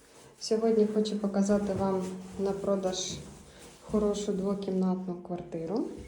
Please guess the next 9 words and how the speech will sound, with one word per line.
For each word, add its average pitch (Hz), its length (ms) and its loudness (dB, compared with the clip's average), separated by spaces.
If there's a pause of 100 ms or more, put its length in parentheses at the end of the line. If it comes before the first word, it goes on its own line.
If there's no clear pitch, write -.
(1200)
яка 202 220 2
знаходиться 180 960 -4
в 175 180 -4
районі 170 600 0
Зеленої, 214 760 0 (960)
по 202 100 -2
вулиці 214 460 0
Лупиноса. 202 760 -2 (1200)
Е, - 40 -16